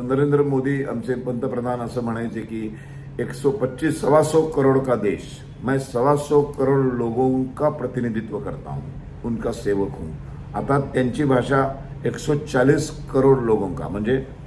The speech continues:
अकरा वर्षातच एवढे वाढले. त्याच्या आधी तीस, चाळीस करोडवरनं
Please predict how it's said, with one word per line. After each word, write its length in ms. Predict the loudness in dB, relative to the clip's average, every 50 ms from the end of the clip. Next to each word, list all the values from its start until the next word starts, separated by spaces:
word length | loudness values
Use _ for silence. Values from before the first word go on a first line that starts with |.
| -16 -10 -6
अकरा 300 | -4 -4 -2 2 2 4
वर्षातच 580 | 4 4 2 2 2 0 0 0 -4 -4 -2 0
एवढे 200 | 0 2 2 2
वाढले. 360 | 2 0 0 -2 -4 -6 -6 -8 -10 -12 -14 -14 -14 -14 -14 -12 -12 -12 -12 -12 -12 -12 2 4
त्याच्या 260 | 4 4 6 6 6
आधी 300 | 6 6 6 4 2 2 0 -2 -6 -12 -14 -14 -14 -14 -14 -12 -12 -12 -12 -4 0
तीस, 260 | 0 0 0 2 2
चाळीस 300 | 6 8 8 8 6 4
करोडवरनं 640 | 2 2 2 4 4 4 2 2 2 0 0 -2